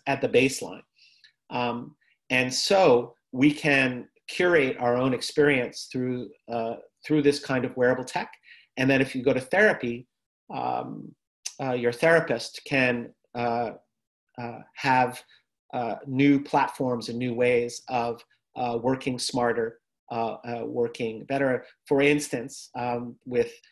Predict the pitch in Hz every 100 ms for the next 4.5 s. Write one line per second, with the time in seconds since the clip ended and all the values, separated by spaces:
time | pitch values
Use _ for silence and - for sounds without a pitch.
0 | _ - 117 113 113 - 117 117 139 143
1 | 127 131 127 - 123 120 120 123 127 120
2 | 120 117 117 _ _ - 123 117 110 110
3 | - 117 107 - - 147 131 113 - 127
4 | 123 123 131 127 123